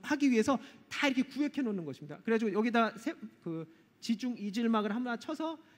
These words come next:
여기는 A 리액션을 위한 방을 만들고 여기는 하나 써서 B를 해야지. 왜냐면 단거리 영역,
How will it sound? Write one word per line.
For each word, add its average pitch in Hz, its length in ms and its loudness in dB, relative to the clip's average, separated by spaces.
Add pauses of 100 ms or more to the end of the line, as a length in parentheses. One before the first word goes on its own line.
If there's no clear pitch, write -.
(140)
여기는 208 320 6
A 262 380 8
리액션을 226 600 6
위한 226 400 2
방을 208 320 -2
만들고 151 520 -4 (640)
여기는 269 520 2 (280)
하나 285 300 -2
써서 302 480 -6
B를 254 340 0
해야지. 247 340 -4 (280)
왜냐면 262 300 2 (200)
단거리 269 500 4
영역, 147 300 -4